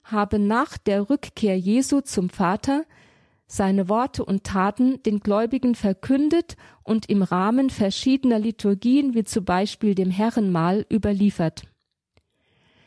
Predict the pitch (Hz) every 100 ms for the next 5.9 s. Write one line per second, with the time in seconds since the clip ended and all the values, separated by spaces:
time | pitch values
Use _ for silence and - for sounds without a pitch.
0 | _ _ _ _ _ - 214 226 285 311
1 | 262 226 240 269 240 220 247 254 285 -
2 | 208 220 330 - 208 - 247 - - -
3 | - 247 262 254 220 214 214 220 226 208
4 | 262 269 - 214 208 214 208 190 190 233
5 | 269 - 202 202 247 262 - - 311